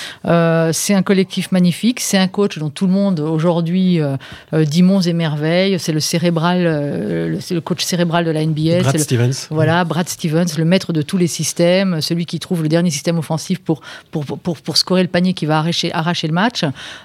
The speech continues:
Speaker 1: Euh, c'est, c'est une belle équipe. Moi, je trouve que c'est une belle équipe, c'est un collectif qui tient la route.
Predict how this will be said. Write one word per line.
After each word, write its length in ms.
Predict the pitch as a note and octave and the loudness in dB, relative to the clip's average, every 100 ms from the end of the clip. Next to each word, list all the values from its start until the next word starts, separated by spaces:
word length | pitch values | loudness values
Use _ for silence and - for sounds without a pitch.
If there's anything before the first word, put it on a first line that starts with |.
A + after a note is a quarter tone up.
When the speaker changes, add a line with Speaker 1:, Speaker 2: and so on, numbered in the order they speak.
| D#3 | -2
Speaker 1:
Euh, 340 | D#3 D#3 D#3 | 0 2 2
c'est, 360 | D#3 - A#3 G3+ | 0 0 0 0
c'est 240 | - B3+ | 0 2
une 180 | C4 A#3 | 4 4
belle 160 | G#3 A3+ | 4 2
équipe. 320 | G3 - F3 F#3 | 2 -2 -4 0
Moi, 140 | G3 | 2
je 100 | F#3 | 2
trouve 260 | F3+ G#3 - | 0 -4 -4
que 100 | E3+ | -4
c'est 220 | F3 F3+ | -2 0
une 100 | F3+ | 2
belle 140 | G3+ | 4
équipe, 320 | G3 - G#3+ | 2 0 -4
c'est 140 | - E3+ | -2 -2
un 80 | D#3+ | 0
collectif 500 | F#3+ F#3 - G#3+ - | 2 2 0 -2 -2
qui 140 | D#3+ | -6
tient 180 | - G3 | 0 2
la 140 | F#3 | 2
route. 320 | E3 G#3+ - | 2 0 0